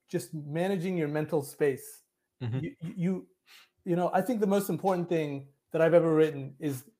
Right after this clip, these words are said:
Speaker 1: what I call the alpha male quid pro quo, which is you only do things for a woman after she has done the equivalent thing for you. You don't buy a bitch a drink until she's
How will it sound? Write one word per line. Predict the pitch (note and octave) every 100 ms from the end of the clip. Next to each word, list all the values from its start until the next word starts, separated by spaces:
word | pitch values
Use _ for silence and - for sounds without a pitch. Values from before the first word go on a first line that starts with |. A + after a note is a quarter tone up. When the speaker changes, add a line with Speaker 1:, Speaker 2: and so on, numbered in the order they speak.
| _ -
Speaker 1:
what | E3+
I | F3
call | F3 F3+ D#3+ D#3 D3+ -
the | E3
alpha | D#3+ D#3+
male | E3+ D3+
quid | D3+ F3 C3+
pro | D#3+
quo, | C#3 D#3+ D3+ C#3 B2+ -
which | C#3 -
is | C#3 C3 - _ _ _ -
you | F3+ G#3
only | F#3 G3 F#3+
do | D#3 F3
things | E3+ D#3+ C#3+ C3+ - _ _ _
for | - E3+
a |
woman | D3+ D3+ C#3 C3 B2+ _ _ _ _ -
after | E3+ F3+ F3+ E3
she | - F#3
has | C#3+
done | B2+ D3+ C#3 C3+ - _ -
the | D3+
equivalent | D3+ F#3+ E3 D#3+ D#3
thing | D3+ C#3
for | -
you. | C#3 A#2+ - _ _ -
You | C#3+
don't | D3+ B2
buy | D3+ D#3+ D#3+ - _
a | -
bitch | C3+ D#3
a |
drink | D3 D3 F3 G3 - _ -
until | D#3 D3+ - F3
she's | F#3 D#3